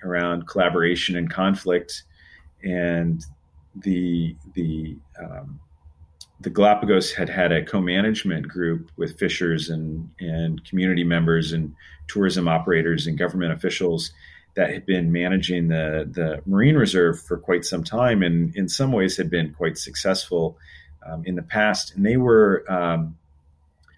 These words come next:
the, uh, president a few years ago created a new, uh, expanded reserve, uh, that increased the no-take zones, uh, substantially, and did it, again, this top-down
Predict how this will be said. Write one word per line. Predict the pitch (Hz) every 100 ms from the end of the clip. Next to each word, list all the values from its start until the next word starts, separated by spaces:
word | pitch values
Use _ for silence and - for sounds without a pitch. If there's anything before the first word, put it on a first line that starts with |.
| - _ -
the, | 95 90 85 - _ -
uh, | 80
president | 73 - 143 135 98 90
a | 73
few | - 110
years | 98 98 90
ago | 92 87
created | 82 101 92 90
a | 87
new, | 90 113 113 101 98
uh, | 92 82
expanded | 80 - - 98 107 95
reserve, | 92 82 87 85 82 80 - - - _ _
uh, | 90 85
that | 87 82 - _ 110
increased | 95 - 104 -
the | 95
no-take | 92 90 - 98 95
zones, | 92 85 82 80 - - _ - 82
uh, | 78 73
substantially, | 73 - - 110 107 110 90 80 80 - - - _ _ -
and | 98 92 90 85 82 80 - - _ - 98
did | 113
it, | 104 - - - _ _ _ -
again, | 101 107 104 95
this | 87 82 -
top-down | - 98 92 - 95 95 90 90 85 82